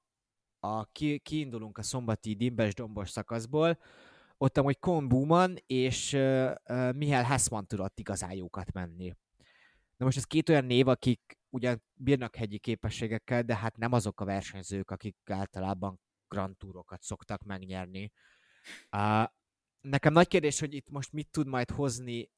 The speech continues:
á, hát Kusz mennyire tud a harmadik hétre mege-, megérkezni, mint ahogy ugye a Touron tette tavaly.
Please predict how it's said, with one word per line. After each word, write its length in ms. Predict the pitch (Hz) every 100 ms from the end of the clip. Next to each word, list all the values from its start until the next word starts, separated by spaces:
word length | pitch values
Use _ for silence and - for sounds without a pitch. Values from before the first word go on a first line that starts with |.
| -
á, 100 | 110
hát 360 | 113 - - -
Kusz 340 | - 147 -
mennyire 340 | 139 135 131
tud 140 | 120 117
a 60 |
harmadik 480 | 104 120 123 135 139
hétre 240 | 143 139 139
mege-, 300 | 135 139 120
megérkezni, 600 | 139 143 - 143 135 143
mint 200 | 110 104
ahogy 140 | 95
ugye 200 | 95 87
a 40 | -
Touron 360 | 117 117 143 143
tette 300 | 147 - 151
tavaly. 400 | 160 151 156